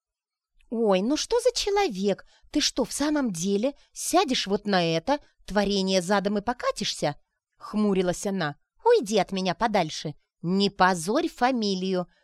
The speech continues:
Господи, неужели так трудно было взять приличные лыжи и просто с ними погулять?»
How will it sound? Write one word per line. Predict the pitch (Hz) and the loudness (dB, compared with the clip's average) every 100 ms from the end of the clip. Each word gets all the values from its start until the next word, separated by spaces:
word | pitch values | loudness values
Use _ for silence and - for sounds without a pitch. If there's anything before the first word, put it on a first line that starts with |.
| _ - | _ -16
Господи, | 147 175 175 165 - 220 185 | -8 -4 -2 -2 -2 -4 -2
неужели | 214 226 208 254 | -2 0 0 0
так | 226 226 - | 2 0 0
трудно | 320 440 294 | -2 0 2
было | 180 180 | 0 0
взять | 170 196 285 - | 0 2 0 -2
приличные | 208 220 233 - 220 220 | -8 -6 -6 -6 -4 -2
лыжи | 370 254 175 _ _ _ | -2 -2 -6 _ _ _
и | - 214 | -4 -4
просто | 208 233 427 - 359 | 0 -2 -2 -2 -4
с | - | -4
ними | 226 226 226 | -4 -2 -2
погулять?» | 220 202 196 156 143 - | -2 -2 -2 -2 -4 -10